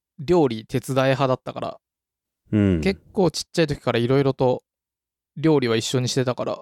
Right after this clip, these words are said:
Speaker 2: あ、そうなの？
Speaker 1: うん、だからその、
Speaker 2: うん。
Speaker 1: なんだろうな。まさにコロナになってから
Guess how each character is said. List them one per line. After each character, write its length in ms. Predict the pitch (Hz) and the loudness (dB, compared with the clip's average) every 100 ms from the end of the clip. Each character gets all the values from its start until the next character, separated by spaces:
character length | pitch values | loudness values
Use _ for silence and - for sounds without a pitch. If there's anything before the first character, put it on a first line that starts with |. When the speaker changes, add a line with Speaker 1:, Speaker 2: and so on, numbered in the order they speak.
| - - - - - - - - | -14 -20 -20 -20 -20 -20 -10 -2
Speaker 2:
あ、 120 | 110 | 0
そ 100 | 160 | 2
う 40 | 123 | 0
な 120 | 78 | -2
の？ 220 | 73 147 143 | -2 0 2
Speaker 1:
う 20 | |
ん、 40 | |
だ 100 | 175 | 0
か 160 | - 156 | 2 2
ら 120 | 131 | 2
そ 220 | - 165 | 0 -2
の、 320 | 139 135 135 - _ _ _ _ _ | 0 2 0 -4 _ _ _ _ _
Speaker 2:
う 40 | 156 | -8
ん。 20 | |
Speaker 1:
な 40 | |
ん 40 | 127 | -6
だ 80 | 101 | -6
ろ 80 | |
う 20 | 95 | -10
な。 40 | _ _ _ _ _ _ _ _ _ | _ _ _ _ _ _ _ _ _
ま 120 | 190 - | -2 0
さ 100 | 180 | 0
に 80 | |
コ 120 | 147 226 | 0 2
ロ 80 | |
ナ 120 | 226 160 | 2 2
に 80 | |
な 80 | 156 | 0
っ 60 | 170 | -2
て 100 | 151 | -2
か 100 | |
ら 120 | 139 | -2